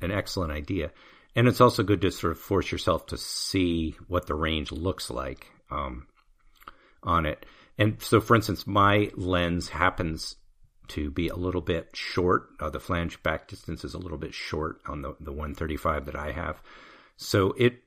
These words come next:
infinity focus occurs in the middle of the helical range. So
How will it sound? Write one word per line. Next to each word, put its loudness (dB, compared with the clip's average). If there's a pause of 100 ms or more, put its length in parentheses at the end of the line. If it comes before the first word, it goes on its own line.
infinity 4
focus 2
occurs 0
in -6
the -8 (120)
middle 6
of -2
the -4
helical -4
range. -10 (680)
So 4